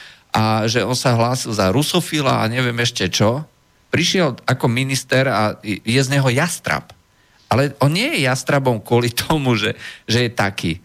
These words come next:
On obhajuje záujem Veľkej Británie, ktorá, e, ktorá takúto politiku, e,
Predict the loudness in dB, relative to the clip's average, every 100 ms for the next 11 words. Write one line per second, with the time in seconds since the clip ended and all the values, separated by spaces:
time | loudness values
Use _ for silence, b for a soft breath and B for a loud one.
0 | b _ 0 2 2 2 0 0 0 0
1 | 0 0 0 0 -2 -4 -2 0 0 0
2 | -4 0 2 2 0 B -20 -14 -4 0
3 | 2 0 -2 -2 0 0 -4 -2 -2 0
4 | -2 0 0 0 -2 -4 0 2 0